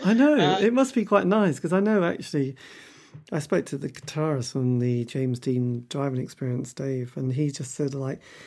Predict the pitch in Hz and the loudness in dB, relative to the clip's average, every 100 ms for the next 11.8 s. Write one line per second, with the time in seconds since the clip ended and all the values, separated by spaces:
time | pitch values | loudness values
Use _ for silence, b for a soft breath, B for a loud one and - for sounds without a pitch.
0 | B 160 170 147 139 143 131 143 127 123 | B 2 4 4 2 2 2 0 0 -4
1 | - 131 127 123 120 123 123 - 131 139 | -6 -4 -2 0 -2 -2 -6 -6 -4 -2
2 | 160 127 113 120 127 - - - 127 123 | 0 0 0 -2 -2 -4 -8 -4 0 0
3 | 113 B B B B B B B B B | -4 B B B B B B B B B
4 | _ _ - 180 180 151 160 139 120 123 | _ _ -2 0 0 0 2 2 2 -2
5 | 127 135 135 - - 123 117 110 127 117 | -4 -2 -2 -2 -4 -4 -2 -2 -2 -2
6 | 113 117 - 127 120 117 - 127 120 113 | -2 -8 -2 0 2 0 -2 0 0 0
7 | 123 113 - - 120 117 - 113 - 127 | -2 -2 -6 -6 -4 -4 -6 -8 -4 -4
8 | 127 143 131 117 117 104 - 135 151 143 | -2 -2 -2 -2 -6 -6 -4 0 2 4
9 | 135 120 127 131 113 127 123 131 113 113 | 4 4 2 2 2 2 2 0 -2 0
10 | 123 120 117 113 123 - 131 123 120 131 | 2 2 2 -2 -6 -4 0 2 2 -2
11 | 120 131 120 123 123 127 123 - | 0 2 4 2 2 2 0 -2